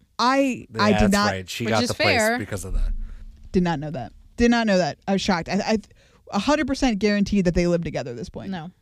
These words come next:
Speaker 3: Absolutely not.
Speaker 1: But every time we go to there, they're together.
Speaker 3: So?
Speaker 1: Yeah, okay.
Speaker 2: 'Cause they're together.
Speaker 1: <laughs> Damn it.
Speaker 2: For now.
Speaker 1: I was so outraged. I cannot believe they aren't living together.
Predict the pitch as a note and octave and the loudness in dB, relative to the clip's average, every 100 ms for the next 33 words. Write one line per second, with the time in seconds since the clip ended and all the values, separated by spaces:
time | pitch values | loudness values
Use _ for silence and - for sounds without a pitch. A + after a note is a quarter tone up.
0 | _ _ _ _ _ _ G#3 G3+ F#3+ F3 | _ _ _ _ _ _ -8 -8 -8 -12
1 | D#3 D3 - - - _ - - C4+ D4+ | -12 -14 -16 -20 -20 _ 2 2 4 2
2 | F4 - D#4 D4+ A3+ D#4 F4 B3+ A3 A3 | 4 4 4 4 4 2 4 4 4 4
3 | A#3 A3+ A3+ A3+ - B3+ C4+ D#4+ F3+ - | 2 2 0 0 -2 0 0 0 -4 -8
4 | _ _ _ _ - G#3 G3 A#3 D#4+ - | _ _ _ _ -12 -10 -8 -8 -10 -4
5 | F3 F3+ F3 E3+ - D#3 B2+ - C3 E3 | -2 0 -2 -4 -6 -6 -6 -8 -8 -10
6 | E3 - D#4+ - C#4+ - C4 _ D#4 - | -2 0 2 2 0 -2 -14 _ -18 -18
7 | _ - - - - - - - - - | _ -16 -12 -12 -12 -16 -20 -16 -14 -14
8 | - - E4 F#4+ D4 - C3+ A#2+ C3+ C3 | -8 2 4 4 0 0 0 0 0 -4
9 | - _ _ _ _ - _ - A#3+ C#4+ | -10 _ _ _ _ -20 _ -4 2 4
10 | - - C#4+ C4+ C#4 B3+ F#3 E3 - - | 2 2 2 4 4 4 2 0 -6 -4
11 | A#3 B3+ F#4 E4+ - E4 D#4+ D#4+ D4+ C#4+ | -2 2 2 4 4 2 2 0 0 0
12 | D4+ C#4 F3+ D3+ C3 | 0 0 0 -4 -6